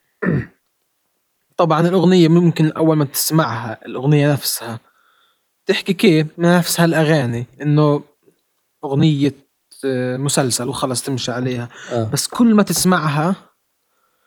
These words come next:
Speaker 2: بتصير أحسن أكتر.
Speaker 1: بتنمو عليك.
Speaker 2: كل ما
Speaker 1: زي
Speaker 2: تسمعها
Speaker 1: المسلسل.
Speaker 2: كل ما تصير أحسن أكتر.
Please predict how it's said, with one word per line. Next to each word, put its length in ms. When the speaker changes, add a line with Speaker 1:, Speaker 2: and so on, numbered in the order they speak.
Speaker 2:
بتصير 340
أحسن 360
أكتر. 540
Speaker 1:
بتنمو 420
عليك. 340
Speaker 2:
كل 340
ما 100
Speaker 1:
زي 120
Speaker 2:
تسمعها 600
Speaker 1:
المسلسل. 200
Speaker 2:
كل 120
ما 120
تصير 260
أحسن 340
أكتر. 460